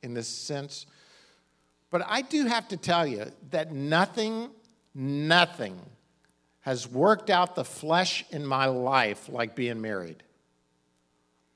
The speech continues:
Now, <laughs> you, you're kinda laughing, but some of you know, "Yeah, that's true." I met Kathy when I was twenty-seven. I did then, I still think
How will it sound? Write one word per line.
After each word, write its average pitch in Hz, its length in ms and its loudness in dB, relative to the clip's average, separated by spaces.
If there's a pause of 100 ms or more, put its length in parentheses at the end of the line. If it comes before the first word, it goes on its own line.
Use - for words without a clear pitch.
(300)
Now, - 260 -4
<laughs> - 120 -20
you, 147 100 -6 (240)
you're 139 140 -14
kinda 135 260 -4
laughing, 117 600 0
but 117 180 -6
some 151 200 -4
of 147 80 -4
you 131 60 -2
know, 117 160 -4 (100)
"Yeah, 131 220 -8
that's 107 240 -12
true." - 320 -10 (1120)
I 175 200 2
met 208 560 0
Kathy 135 560 -4 (460)
when 131 380 2
I 135 280 2
was 127 460 2
twenty-seven. 123 800 -2 (1400)
I 127 100 6
did 143 460 2
then, 175 400 0
I 123 140 -4
still 165 460 -2
think 135 520 -10